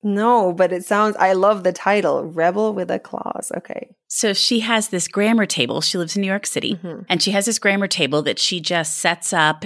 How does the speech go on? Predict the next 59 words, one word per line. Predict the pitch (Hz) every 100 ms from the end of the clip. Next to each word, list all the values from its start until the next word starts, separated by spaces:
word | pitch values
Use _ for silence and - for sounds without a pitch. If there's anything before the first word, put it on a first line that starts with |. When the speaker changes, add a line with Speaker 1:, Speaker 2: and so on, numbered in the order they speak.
| -
Speaker 2:
different | 170 - -
places, | - 175 143 151 139
Central | - 117 - 139
Park, | - 285 262 262 -
by | 123
a | -
subway | - 233 233 220
entrance, | 214 202 214 202 -
down | 78 113
at | 87
Wall | 165 180
Street. | - 202 180 - _ _ _ -
And | 185
then | 180
she | - 202
decided | 175 202 175 170
to | -
take | - - 175 180
it | 165 -
to | - -
all | 160 156
fifty | - - 139
states. | - 214 151 - -
Speaker 1:
Oh | 190 170
my | 165
Speaker 2:
And | 185 160
so |
Speaker 1:
God. | 170
Speaker 2:
she | -
did | 190 247
that. | 214 175 180
And | 165
then | 156
she | - 180
wrote | 151 143
a |
book | 139 165 175
about | 139 131
it. | 131 110
And | 147
it | 147 160
is | 156
organized | 143 147 147 135 131
by | - 139
different | 143 147 151
grammar | - 131 151
topics, | 156 190 190 202 -
but | 170 156 156
it | 185 175
is | 160 147 -
so | - 202 185 180 180
entertaining. | 156 151 - 165 147 135
And | 131
she | -
has | 156 156
this | 143 -
awesome | 151 - -
Twitter | - 254 240 220
account | 208 - 190 196